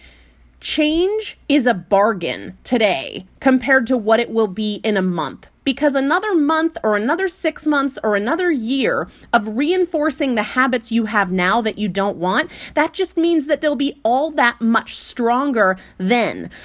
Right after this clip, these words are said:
So they are the least strong they'll be now, right? Change is a bargain today compared to what it will cost you later in time and energy.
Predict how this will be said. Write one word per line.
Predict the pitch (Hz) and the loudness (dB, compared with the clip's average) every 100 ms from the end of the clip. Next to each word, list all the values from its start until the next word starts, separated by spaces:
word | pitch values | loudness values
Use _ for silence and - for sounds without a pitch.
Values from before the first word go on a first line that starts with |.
| - | -10
So | - 339 | 0 0
they | 262 330 349 | 2 0 2
are | 320 320 311 311 - - | 4 6 4 0 -14 -4
the | 233 | -2
least | 247 294 539 - | 0 0 0 -4
strong | - 339 381 392 359 | -4 2 4 4 2
they'll | 330 | 0
be | 254 311 427 | 0 -2 2
now, | 294 427 480 - 220 _ _ | 2 2 -2 -6 -10 _ _
right? | 226 370 466 _ _ - - - | -2 0 -2 _ _ -20 -20 -12
Change | - 370 370 427 427 - | -2 0 2 0 -2 -2
is | 320 294 320 | 0 0 0
a | 254 226 | -2 0
bargain | 185 226 269 247 226 208 | 0 2 2 0 -2 -2
today | 202 233 233 208 175 170 | -4 0 2 4 2 0
compared | 233 226 - 254 240 | -2 -2 0 0 2
to | 294 | -2
what | 247 240 | 0 0
it | 220 | 0
will | 214 | -4
cost | - - 208 214 - | -4 -2 -2 -2 -6
you | 220 | -4
later | 208 190 196 190 - | -2 0 0 0 -2
in | 190 185 | -2 -2
time | 185 233 190 202 202 - | -2 -4 -2 0 -2 -2
and | 190 185 | -4 -2
energy. | 190 190 190 175 151 | -2 0 -2 -2 -4